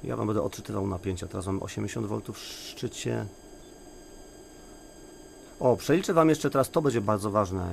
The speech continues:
jeżeli będziesz taki wzmacniacz uży-, użytkował, użytkowniku. Dla pierwszej diody, która się, dla ostatniej diody wskaźnika wysterowania, akurat tej żółtej, bo ja ją wymieniłem, tak jak mówiłem, z zielonej na żółtą, jaka będzie, jaka jest moc, gdy ci się oświeca ostatnia dioda wskaźnika wysterowania?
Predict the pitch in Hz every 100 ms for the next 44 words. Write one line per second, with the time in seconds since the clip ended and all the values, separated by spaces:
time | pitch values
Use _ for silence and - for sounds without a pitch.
0 | 90 87 98 104 101 107 104 107 104 95
1 | 113 - 104 104 - 101 92 92 - 98
2 | 104 98 - - - - 95 - - 170
3 | - 156 139 143 127 135 131 - 120 131
4 | 120 113 127 - 185 180 156 160 - 135
5 | 147 127 127 - 120 120 120 117 135 127
6 | 123 113 131 104 107 110 117 123 120 107
7 | 92 101 101 101 104 87 101 107 104 92
8 | 117 123 117 - - - - - 131 156
9 | 156 135 135 123 127 135 143 117 131 147
10 | 127 127 - - - 147 143 - - 135
11 | 135 - 160 - 131 139 135 - 120 131
12 | 120 120 123 117 107 101 87